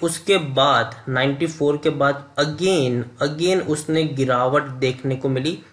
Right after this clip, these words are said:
और चला गया सिक्सटी टू पर। उसके बाद फिर से तेजी आई और हाई बना अस्सी, एटी टू,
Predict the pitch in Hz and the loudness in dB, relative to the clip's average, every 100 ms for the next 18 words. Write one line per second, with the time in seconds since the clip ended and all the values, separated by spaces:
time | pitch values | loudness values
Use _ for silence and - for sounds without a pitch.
0 | _ - 143 139 139 131 135 147 170 - | _ -4 -2 2 2 4 2 2 0 -2
1 | 135 - - 147 - - 127 123 131 - | -6 -6 -8 -10 -10 -4 -4 0 -2 -4
2 | - _ _ _ _ _ _ _ _ _ | -16 _ _ _ _ _ _ _ _ _
3 | - 147 - 190 190 190 190 175 226 226 | -6 -4 2 4 4 4 2 2 4 4
4 | 185 175 185 175 202 196 147 147 143 139 | 4 2 4 4 4 0 2 2 4 4
5 | 165 143 139 170 - - 151 156 - 190 | 4 2 2 0 -2 -6 -4 -2 -2 0
6 | 185 - - _ - 160 160 185 202 | -2 -4 -16 _ 0 2 2 0 2